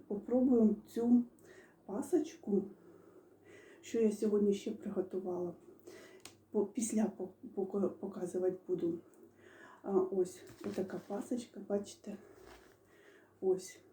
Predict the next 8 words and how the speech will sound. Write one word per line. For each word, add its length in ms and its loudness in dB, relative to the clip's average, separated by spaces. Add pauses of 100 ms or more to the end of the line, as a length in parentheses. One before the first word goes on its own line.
(560)
Е, 260 6
зробила 420 10
я 380 4 (1400)
ось 260 2
чай. 460 2 (1400)
Зробила 460 6
отакий 440 0
от 180 4